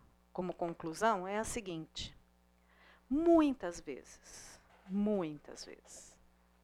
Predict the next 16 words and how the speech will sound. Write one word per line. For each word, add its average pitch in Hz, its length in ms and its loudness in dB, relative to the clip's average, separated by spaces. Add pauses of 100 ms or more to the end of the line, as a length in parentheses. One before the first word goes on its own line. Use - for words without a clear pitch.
(140)
nós 185 240 -2
decidimos, 165 1120 -8 (1700)
às 247 200 6
vezes 262 180 0
até 269 260 4
decidimos 202 600 -4
errado, 170 580 -4 (1400)
mas, 247 180 -6
meus 254 320 0
queridos, - 800 -10 (140)
hoje 247 260 0
em 220 120 -2
dia 208 160 -6
o - 20 -2
mundo 220 340 -2
padece - 1200 2